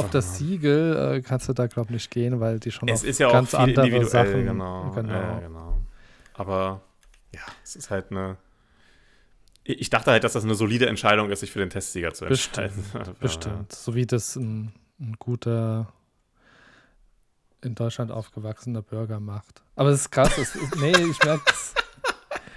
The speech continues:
Speaker 2: Oder was für eine Macht dieses Siegel hat. Findest du nicht?
Speaker 1: Ey,
Speaker 2: Findest
Speaker 1: ich
Speaker 2: du
Speaker 1: hab
Speaker 2: das
Speaker 1: auch bei
Speaker 2: auch
Speaker 1: den,
Speaker 2: krass?
Speaker 1: aber ich muss, aber ich muss sagen, dass es zum Beispiel auch in der Corona-Zeit hat's mir auch geholfen, weil ich, ich hab zwischendurch echt so F F P zwei Masken gehabt, da,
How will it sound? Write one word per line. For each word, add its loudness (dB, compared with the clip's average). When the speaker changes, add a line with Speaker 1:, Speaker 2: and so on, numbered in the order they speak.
Speaker 2:
Oder 8
was 6
für 6
eine 4
Macht 4
dieses 2
Siegel 6
hat. 0
Findest 0
du 6
nicht? 4
Speaker 1:
Ey, 6
Speaker 2:
Findest 6
Speaker 1:
ich 2
Speaker 2:
du 6
Speaker 1:
hab 4
Speaker 2:
das 8
Speaker 1:
auch 0
bei 8
Speaker 2:
auch 10
Speaker 1:
den, 4
Speaker 2:
krass? 4
Speaker 1:
aber 6
ich 0
muss, 4
aber 2
ich 2
muss 2
sagen, 4
dass 0
es -2
zum 0
Beispiel 0
auch 2
in 4
der 4
Corona-Zeit 2
hat's -2
mir 2
auch 0
geholfen, 0
weil 2
ich, -6
ich -10
hab 0
zwischendurch 2
echt -2
so 0
F 0
F 0
P -2
zwei 2
Masken 0
gehabt, 0
da, 4